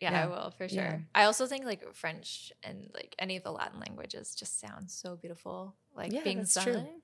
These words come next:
Speaker 2: <laughs>
Speaker 1: like Spanish.
Speaker 2: Yeah, that's
Speaker 1: <laughs> Yeah.
Speaker 2: true. That's true. Not, you know, because I speak it, but yeah.
Speaker 1: <laughs>
Speaker 2: <laughs> Um, awesome. I, I feel like you are <laughs> a very busy woman, and I'm very thankful that you decided to come with us and sit here with us and chat about,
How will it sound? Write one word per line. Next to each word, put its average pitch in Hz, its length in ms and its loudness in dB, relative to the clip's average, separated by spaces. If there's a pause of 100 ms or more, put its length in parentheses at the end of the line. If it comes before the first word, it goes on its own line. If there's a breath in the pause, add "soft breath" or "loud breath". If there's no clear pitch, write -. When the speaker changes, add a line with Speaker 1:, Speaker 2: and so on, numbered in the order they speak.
Speaker 2:
<laughs> 226 240 6
Speaker 1:
like 214 200 10
Spanish. 233 680 6
Speaker 2:
Yeah, 381 180 4
that's 294 100 -4
Speaker 1:
<laughs> 262 180 6
Yeah. 262 180 12
Speaker 2:
true. 233 180 2
That's 202 240 0
true. 180 240 -4
Not, 220 420 6 (260)
you 180 200 0
know, 165 140 4
because - 300 -2
I 165 60 0
speak - 280 -2
it, - 120 -4
but - 180 -6
yeah. 294 1120 6 (100)
Speaker 1:
<laughs> 381 100 -6 (360 loud breath)
Speaker 2:
<laughs> - 0 -
Um, 208 1040 10 (260)
awesome. 240 500 12
I, 240 380 10
I 233 100 8
feel 247 180 6
like 254 240 6
you 240 240 4
are 226 240 10
<laughs> - 60 6
a 254 80 10
very 214 440 6
busy 202 420 4
woman, 190 340 6
and 185 140 2
I'm 180 280 2 (500 loud breath)
very 226 200 10
thankful 220 380 4
that - 240 4
you 196 960 2
decided 202 400 4
to 208 120 -2
come - 180 -14
with - 200 -8
us - 200 -4
and 175 140 0
sit - 240 0
here 175 220 -8
with 170 180 -10
us - 160 -4
and 180 80 -2
chat 180 180 4
about, 165 340 0